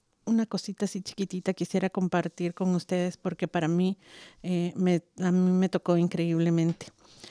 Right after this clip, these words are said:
"La enfermedad forma parte de nuestra experiencia humana, pero si se vive en el aislamiento y en el abandono,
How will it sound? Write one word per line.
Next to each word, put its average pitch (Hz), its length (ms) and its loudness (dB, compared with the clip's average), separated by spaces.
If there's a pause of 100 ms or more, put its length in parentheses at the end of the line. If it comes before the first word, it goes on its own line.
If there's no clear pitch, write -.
(520)
"La 208 160 6
enfermedad 202 840 6
forma 220 500 4
parte 220 580 4
de 220 100 6
nuestra 185 360 4
experiencia 180 840 2
humana, 175 460 4 (800)
pero 175 260 4
si - 160 -4
se 170 180 0
vive 196 340 6
en 226 120 6
el 185 160 6
aislamiento 175 960 4
y 208 100 4
en 185 100 6
el 170 140 4
abandono, 165 680 4